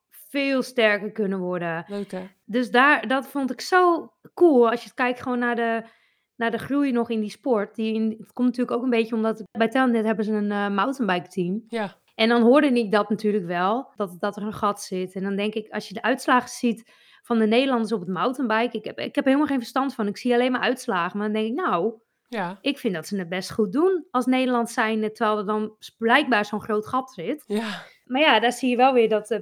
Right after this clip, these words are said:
Speaker 1: Puk Pietersen en, eh, Fem van Empel, eh,
Speaker 2: Ja. Ja,
Speaker 1: ja,
Speaker 2: Fem
Speaker 1: het
Speaker 2: van
Speaker 1: daar heel
Speaker 2: Empel.
Speaker 1: goed doen.
Speaker 2: Fem van Empel ook, hoor.
Speaker 1: Ja.
Speaker 2: Eh, ben ik ook een beetje fan van. Want, eh, ook zo'n, ja, zo'n Brabants talent.
Speaker 1: Aanvallen, man.
Speaker 2: Aanvallen.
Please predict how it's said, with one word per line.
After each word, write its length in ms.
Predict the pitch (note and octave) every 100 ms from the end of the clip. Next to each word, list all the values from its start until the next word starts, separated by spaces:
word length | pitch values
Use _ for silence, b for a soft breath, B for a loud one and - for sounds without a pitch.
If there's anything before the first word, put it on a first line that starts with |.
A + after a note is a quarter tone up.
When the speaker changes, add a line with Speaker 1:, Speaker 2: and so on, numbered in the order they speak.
| -
Speaker 1:
Puk 200 | A3+ -
Pietersen 520 | B3 B3+ A3 F#3 G3
en, 260 | F#3 F#3+
eh, 260 | F#3+ F#3 F#3 F#3+
Fem 180 | A3 G3+
van 120 | G3
Empel, 600 | G3+ A3 B3 F#3 F#3 F3+
eh, 180 | F3 E3+
Speaker 2:
Ja. 260 | F#3+ G#3+ B3 - _ _ _ _
Ja, 360 | F#3 F#3+ F#3+ F3+
Speaker 1:
ja, 240 | A3 G#3
Speaker 2:
Fem 220 | D#3 A#3+
Speaker 1:
het 80 | G#3+
Speaker 2:
van 120 | G#3+ G3+
Speaker 1:
daar 120 | G#3
heel 100 | G#3
Speaker 2:
Empel. 140 | A#3
Speaker 1:
goed 160 | F#3 F3
doen. 280 | F#3 A#3+ B3+
Speaker 2:
Fem 240 | - G#3+ G#3
van 120 | G3+
Empel 440 | G3+ G3+ G#3 F#3+
ook, 200 | F#3 F#3+
hoor. 220 | F#3+ F3+ G#3+
Speaker 1:
Ja. 240 | G3 F#3
Speaker 2:
Eh, 60 | F#3
ben 120 | F#3
ik 120 | F#3
ook 100 | G3+
een 60 | G3+
beetje 220 | F#3+ F#3
fan 280 | - G3 G3
van. 300 | G3 E3+ E3
Want, 280 | E3+ F3 F3
eh, 220 | F3 F3
ook 160 | F#3 F3+
zo'n, 300 | - F#3 F3+ B B B B
ja, 140 | G3+
zo'n 180 | F3+ F#3+
Brabants 600 | E3 F#3+ G3+ G3 F#3+ F#3
talent. 360 | - F#3 G3+ G3+
Speaker 1:
Aanvallen, 600 | A#3 C4 - A#3 G#3 F#3+
man. 120 | F#3
Speaker 2:
Aanvallen. 840 | G#3 A3+ A#3 A3 G3+ G3+ G3 F#3+